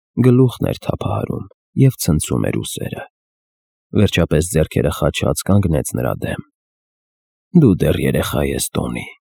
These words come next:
վհատված և աղերսական ասաց նա։ «Քո բոլոր ասածներն ախր երեխայություններ են»։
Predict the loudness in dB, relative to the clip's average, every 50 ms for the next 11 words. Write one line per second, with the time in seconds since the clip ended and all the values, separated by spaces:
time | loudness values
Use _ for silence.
0 | _ _ _ _ _ _ _ _ _ _ 4 4 4 4 4 2 2 2 2 2
1 | 4 2 0 2 2 2 2 0 0 0 0 -2 -2 0 0 0 0 0 -2 -4
2 | -2 -4 -4 -4 -4 -8 -8 -8 -8 -10 -10 -16 _ _ _ _ _ _ _ _
3 | _ _ _ _ _ _ _ _ _ _ _ _ _ -2 0 0 2 2 2 2
4 | 2 2 0 0 0 0 -2 -2 -2 -2 -2 -2 -2 -2 -4 -6 -6 -6 -6 -6
5 | -4 -4 -4 -4 -4 -4 -4 -2 -2 -4 -4 -4 -4 -4 -4 -6 -8 -10 -12 -14
6 | -16 -20